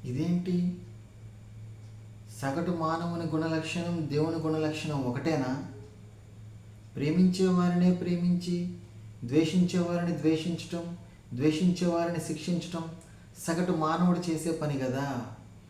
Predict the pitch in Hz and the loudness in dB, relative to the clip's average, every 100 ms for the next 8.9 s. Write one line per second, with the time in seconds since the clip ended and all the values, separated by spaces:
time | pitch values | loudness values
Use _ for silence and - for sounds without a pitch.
0 | - - - - - - - - - 110 | -20 -20 -20 -20 -20 -20 -20 -20 -18 -6
1 | 113 143 180 185 180 170 175 170 - 175 | -2 2 6 8 6 4 0 0 0 0
2 | 175 151 156 170 165 160 160 - 165 151 | 2 4 2 2 -2 -2 -2 -4 -2 -2
3 | 139 175 170 147 160 175 170 165 160 160 | -2 -2 0 0 -2 -2 -2 -2 -4 -8
4 | - 156 135 127 127 139 139 117 113 120 | -12 -6 -4 -4 -2 -2 0 -2 -2 -6
5 | - 131 123 117 147 175 - - - - | -4 -2 2 0 0 -4 -4 -12 -20 -20
6 | - - 104 120 151 156 156 147 135 120 | -20 -14 -6 -2 0 2 2 2 0 -2
7 | 110 113 - - - - 107 120 127 143 | -2 -4 -10 -18 -20 -14 -6 0 2 2
8 | 143 127 127 123 135 135 131 117 107 | 2 0 2 2 4 4 2 0 0